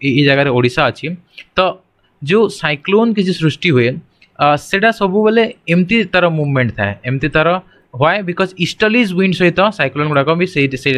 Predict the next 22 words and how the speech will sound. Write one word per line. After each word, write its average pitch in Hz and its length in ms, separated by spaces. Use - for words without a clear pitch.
ସେଇ 135 340
ହିସାବରେ 117 300
ଆସେ। 104 280
ସେଥିପାଇଁ 214 360
ବେ 165 160
ଅଫ୍ 208 140
ବେଙ୍ଗଲରେ 208 360
ଯାହା 139 420
ବି, 190 180
ୟା 165 120
ଫିର 156 180
ଇଣ୍ଡିଆନ୍ 165 300
ଓସେନ୍ 185 180
ଯାହା 143 160
ବି 180 60
ସାଇକ୍ଲୋନ୍ 165 380
ସୃଷ୍ଟି 143 280
ହେବ, 120 140
ସେଟା 170 240
ଆଉ 175 240
ଇଷ୍ଟ 175 220
କୋଷ୍ଟକୁ 220 460